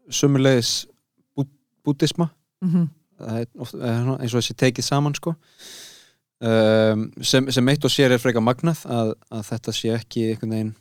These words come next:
Speaker 1: aðskilið eða að ef þú aðhyllist Shinto þá megirðu ekki aðhyllast eitthvað annað.
Speaker 2: Mhm.
Speaker 1: En í Japan þá bara kemur þetta svolítið sem par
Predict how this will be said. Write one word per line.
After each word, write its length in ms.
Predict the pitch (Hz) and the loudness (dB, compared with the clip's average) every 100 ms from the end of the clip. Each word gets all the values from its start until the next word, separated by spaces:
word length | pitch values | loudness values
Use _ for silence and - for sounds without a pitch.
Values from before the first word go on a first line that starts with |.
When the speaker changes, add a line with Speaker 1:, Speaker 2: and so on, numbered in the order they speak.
| _ _ _ | _ _ _
Speaker 1:
aðskilið 600 | 113 139 - 143 147 135 110 | -4 -4 0 4 4 4 4
eða 320 | 104 104 101 - _ _ _ _ _ _ _ | 2 2 0 -6 _ _ _ _ _ _ _
að 460 | - - - - 98 | -20 -14 -12 -2 -2
ef 60 | 101 | 0
þú 160 | 101 104 | 0 0
aðhyllist 560 | 107 110 101 107 - | 0 -2 -2 -4 -4
Shinto 540 | - 151 143 - 143 127 | -2 -2 -2 -4 -2 0
þá 80 | 120 110 107 - - | 2 2 0 -6 -20
megirðu 480 | 107 110 117 113 113 | -6 -2 0 2 0
ekki 400 | 110 - 120 110 - _ _ _ _ _ _ _ | -4 -6 -4 -4 -8 _ _ _ _ _ _ _
aðhyllast 480 | 110 110 107 110 - | -10 -10 -8 -8 -8
eitthvað 300 | 107 104 117 | -6 -2 0
annað. 340 | 156 180 - - _ _ | 0 0 -4 -14 _ _
Speaker 2:
Mhm. 320 | 170 165 208 226 _ _ _ _ _ - - - _ | -2 2 0 0 _ _ _ _ _ -20 -20 -20 _
Speaker 1:
En 100 | 117 107 | -4 2
í 40 | |
Japan 340 | 120 156 113 | 2 2 0
þá 280 | 113 151 110 | 2 2 2
bara 340 | 113 104 101 104 | 2 0 0 -2
kemur 320 | - 110 101 | -2 0 0
þetta 380 | 98 98 101 98 | -4 -4 -8 -6
svolítið 320 | 101 92 98 | -8 -6 -4
sem 280 | 107 98 92 _ _ _ | -4 -4 -8 _ _ _
par 200 | 95 117 | -8 -8